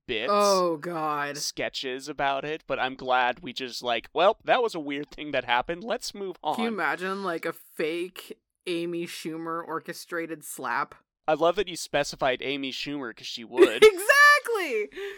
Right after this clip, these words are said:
Speaker 1: It's like, um, did you follow, like, the, the Game Awards thing that happened?
Speaker 2: Ugh.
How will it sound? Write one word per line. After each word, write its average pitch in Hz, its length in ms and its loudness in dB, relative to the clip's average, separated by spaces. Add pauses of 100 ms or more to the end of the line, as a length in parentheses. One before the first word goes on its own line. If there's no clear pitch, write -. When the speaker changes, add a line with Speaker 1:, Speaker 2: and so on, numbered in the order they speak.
(640)
Speaker 1:
It's 190 200 -2
like, 196 240 0
um, 139 380 0 (300)
did - 200 -6
you 247 160 -6
follow, 160 640 4
like, 127 280 -2
the, 131 360 -8
the 143 80 -6
Game 127 340 -4
Awards 127 560 -4 (280)
thing 131 520 -4
that 131 140 2
happened? 131 360 0
Speaker 2:
Ugh. - 480 0